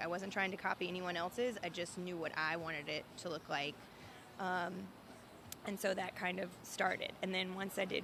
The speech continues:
one, I was like, "Wait, we can do this once a month." And so then it became a challenge of different things inspire me,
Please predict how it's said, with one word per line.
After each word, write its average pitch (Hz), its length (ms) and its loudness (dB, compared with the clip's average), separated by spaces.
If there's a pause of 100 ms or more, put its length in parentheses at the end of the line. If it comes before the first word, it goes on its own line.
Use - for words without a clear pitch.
one, 196 420 4 (100)
I 170 40 -2
was 180 120 -4
like, - 240 2 (280)
"Wait, - 220 -2 (100)
we 349 140 6
can 349 140 -2
do 214 120 -2 (100)
this 185 280 2
once - 220 -4
a - 20 -6
month." - 380 -4 (280)
And 208 120 2
so 254 100 10
then 262 100 4
it 285 60 4
became 269 300 4
a - 20 2
challenge 190 640 4
of 185 400 6 (880)
different 285 280 6
things 233 600 4 (480)
inspire 220 480 6
me, 233 260 0